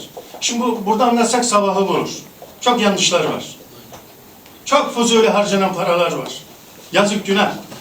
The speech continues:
Öncelik sırasına göre işler yapılmıyor. Yapılan işlerin çoğu da yanlış zaten. Böyle belediyecilik olmaz.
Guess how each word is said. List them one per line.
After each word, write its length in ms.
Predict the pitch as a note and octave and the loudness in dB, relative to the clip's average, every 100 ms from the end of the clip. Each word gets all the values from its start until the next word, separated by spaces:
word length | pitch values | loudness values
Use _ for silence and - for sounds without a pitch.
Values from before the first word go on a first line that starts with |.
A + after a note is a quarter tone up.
| - - - - - - - - - - - - - - - - - | -18 -20 -20 -20 -20 -20 -20 -20 -20 -20 -20 -20 -20 -20 -20 -20 -2
Öncelik 480 | A#3 A#3 A3 A#3 B3 | 0 4 4 2 0
sırasına 420 | A3+ G#3+ G#3+ G#3+ | 0 0 0 0
göre 160 | G#3+ G3+ | 0 0
işler 280 | - G3+ | 2 2
yapılmıyor. 540 | F#3 F3+ F3+ D#3+ B2+ - - - - - - - - - - - - - E3+ | 0 0 -2 -2 -4 -8 -16 -18 -20 -20 -20 -20 -20 -20 -20 -20 -20 -10 -4
Yapılan 460 | D#3+ F#3+ G#3+ G#3 | -2 -2 -2 -2
işlerin 380 | - - G3+ G3+ | -4 -4 -4 -4
çoğu 280 | - G3+ A3 | -4 -2 0
da 80 | C#3+ | 0
yanlış 340 | C3+ C#3 - | -2 -2 -2
zaten. 500 | - - G#2 - - - - - - - - - - - - - - - - - - - - - - - - - - - - | -4 -4 -10 -10 -16 -20 -20 -20 -20 -20 -20 -20 -20 -20 -20 -20 -20 -10 -8 -8 -10 -20 -20 -20 -20 -20 -20 -20 -20 -20 -6
Böyle 280 | A3 A3+ G3+ | -2 0 0
belediyecilik 680 | G3 F#3 F3+ E3+ D#3 D3+ C3+ | 0 -2 -2 -4 -4 -4 -4
olmaz. 440 | B2+ G2+ - - | -4 -8 -12 -16